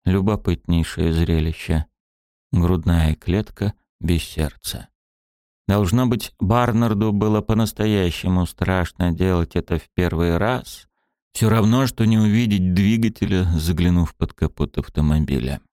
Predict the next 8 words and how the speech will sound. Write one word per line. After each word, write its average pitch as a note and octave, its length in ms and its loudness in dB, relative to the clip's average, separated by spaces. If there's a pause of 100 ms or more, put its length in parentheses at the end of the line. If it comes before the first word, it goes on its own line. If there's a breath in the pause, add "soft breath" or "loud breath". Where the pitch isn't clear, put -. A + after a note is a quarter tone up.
(560)
Соблюдая D#3 520 2
строгую C3+ 480 0
последовательность A#2 960 0
действий, A#2+ 600 0
мы A2+ 280 2
пересадили A2 640 0
донорское G2 600 0
сердце — A2 600 -2